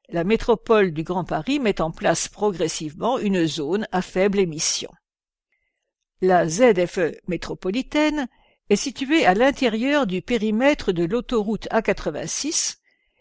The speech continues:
et concerne soixante-dix-neuf communes de la métropole, réunissant cinq virgule soixante et un millions d'habitants.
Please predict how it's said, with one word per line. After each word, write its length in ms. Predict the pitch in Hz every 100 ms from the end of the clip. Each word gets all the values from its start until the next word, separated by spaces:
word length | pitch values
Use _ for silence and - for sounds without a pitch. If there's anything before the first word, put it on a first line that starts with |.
| -
et 80 | 214
concerne 720 | - 262 - 330 311 202 165
soixante-dix-neuf 920 | - 294 294 285 247 254 226 214 -
communes 440 | - 220 240 233
de 100 | 170
la 120 | 151 170
métropole, 760 | 220 - - - 135 - 247 - _ _ _ _
réunissant 840 | 160 208 214 190 160 - 220 262 -
cinq 400 | - - 254 214
virgule 400 | 190 156 180 208
soixante 440 | - 233 226 185
et 120 | 185 196
un 80 |
millions 340 | 233 190 180 220
d'habitants. 560 | 202 156 - - -